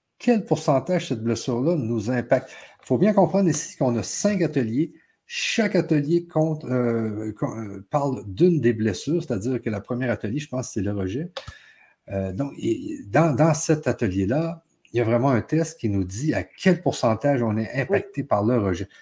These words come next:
Speaker 1: Ça, c'est extrêmement important, ça.
Speaker 2: Mm. Ben, c'est, c'est quand même, euh, vital de savoir, euh, à quel pourcentage on est, euh, impacté. Et prendre, pour, pour la prise de conscience, en fait.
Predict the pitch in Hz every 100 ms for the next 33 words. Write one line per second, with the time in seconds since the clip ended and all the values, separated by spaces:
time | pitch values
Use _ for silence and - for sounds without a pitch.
0 | _ - - 202 185 120 113 143 - 127
1 | 113 120 90 - - 98 90 - - _
2 | 175 175 - - _ _ - - _ _
3 | _ _ _ 143 139 170 151 139 - 147
4 | 147 135 123 135 160 185 143 135 123 120
5 | 117 110 104 98 113 135 139 196 180 139
6 | 135 147 127 165 185 180 147 123 123 117
7 | 113 104 90 127 139 127 123 - 160 151
8 | - 143 143 165 151 139 139 160 170 143
9 | 131 110 - 127 131 143 247 - - _
10 | _ - 160 160 175 165 147 160 - -
11 | 156 196 196 196 180 190 208 285 240 -
12 | 143 131 127 _